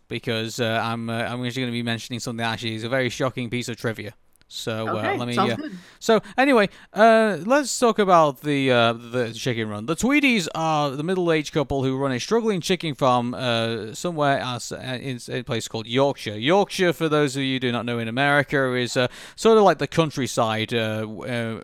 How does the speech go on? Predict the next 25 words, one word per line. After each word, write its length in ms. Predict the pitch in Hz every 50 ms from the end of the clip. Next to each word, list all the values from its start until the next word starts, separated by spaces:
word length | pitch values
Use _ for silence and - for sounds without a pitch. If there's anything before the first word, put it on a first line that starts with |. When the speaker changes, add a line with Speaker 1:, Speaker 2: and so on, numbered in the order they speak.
| 50 -
Speaker 1:
midland 640 | 123 135 127 131 139 139 123 123 117 117 113 104
part 280 | 123 120 107 110 - -
of, 220 | 117 113 107 -
uh, 180 | 113 110 107 104 - - - - - - _ _ -
of, 260 | - 113 117 113 107
uh, 140 | 110 110 110
the 80 | 110
United 380 | 113 110 110 107 107 113 113 -
Kingdom, 400 | - 117 110 107 110 107 110 -
and, 400 | - - 131 113 107 107 107 110
uh, 120 | 110 107 104
so, 380 | - - 113 110 107 107 104
uh, 140 | 107 107 110
the, 460 | 110 113 113 110 107 85 - 117 113 120 127 - -
the, 640 | - 139 135 135 143 151 165 165 156 156 160 160
the 100 | 156 180
biggest, 380 | 180 208 190 170 156 135 - -
uh, 60 | 156
s-, 200 | 139 131 - -
and 420 | - 131 - 95 127 139 139 135 127
best 280 | 135 143 135 - -
kno-, 180 | 131 123 123 113
most 260 | 113 131 127 113 -
well-known, 520 | 131 123 120 120 117 113 110 110 107 107
uh, 100 | 107 104